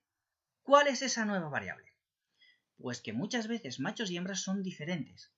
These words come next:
lo que supone que podrían realizarse dos observaciones de la misma especie. Pero ojo, que hay más.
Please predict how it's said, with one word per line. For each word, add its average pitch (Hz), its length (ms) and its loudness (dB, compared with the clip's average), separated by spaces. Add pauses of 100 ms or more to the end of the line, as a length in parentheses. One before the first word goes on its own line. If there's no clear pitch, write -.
(120)
lo 165 240 0
que 156 120 -8
supone 147 540 -4
que 135 120 -2
podrían 165 380 0
realizarse 185 720 -6
dos 202 280 -2
observaciones 175 600 -6
de 156 80 -8
la 143 80 -2
misma 139 240 -6
especie. - 380 -20 (720)
Pero 101 220 -4
ojo, 190 340 -4 (180)
que 139 200 0
hay 226 220 6
más. 214 440 2